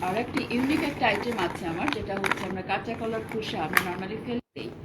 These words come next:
তো আমি এই কাঁচা কলার খোসাটা দিয়ে একটা কাবাব তৈরি করছি এবং এটা খুবই পুষ্টি সম্পন্ন, আহ, একটি খাবার এবং এটা আসলে বাচ্চা থেকে শুরু করে আমাদের বড়দের, আহ, সবার জন্য এই কাবাবটা খুবই জরুরি। যেমন আমাদের দেশে বেশিরভাগ বাচ্চাদের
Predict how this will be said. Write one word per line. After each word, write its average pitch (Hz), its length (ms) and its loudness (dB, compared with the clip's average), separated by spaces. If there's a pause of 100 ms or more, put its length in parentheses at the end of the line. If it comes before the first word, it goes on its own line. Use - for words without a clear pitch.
(340)
তো 202 60 -4
আমি 220 200 0
এই 254 80 -2
কাঁচা 240 300 -4
কলার 254 340 -2
খোসাটা 240 380 -4
দিয়ে 240 180 -2
একটা 214 180 -6
কাবাব 185 380 -2
তৈরি 175 300 -6
করছি 147 380 -8 (460)
এবং 233 260 0
এটা 233 260 0
খুবই 254 400 -4
পুষ্টি 247 420 -4
সম্পন্ন, 233 880 -2
আহ, 190 460 -4
একটি 196 180 -6
খাবার 196 360 -2 (600)
এবং 220 240 -4
এটা 214 180 -2
আসলে 233 400 0
বাচ্চা 190 380 -2
থেকে 226 200 -4
শুরু 214 400 -6
করে 202 340 -4
আমাদের 185 360 -4
বড়দের, 190 540 -2
আহ, 180 680 -4
সবার 226 300 0
জন্য 240 240 -2
এই 214 120 -2
কাবাবটা 190 380 -2
খুবই 240 380 -4
জরুরি। 170 500 -2
যেমন 190 260 -6 (160)
আমাদের 185 360 -6 (400)
দেশে 196 240 -6
বেশিরভাগ 190 560 -6
বাচ্চাদের 180 460 -2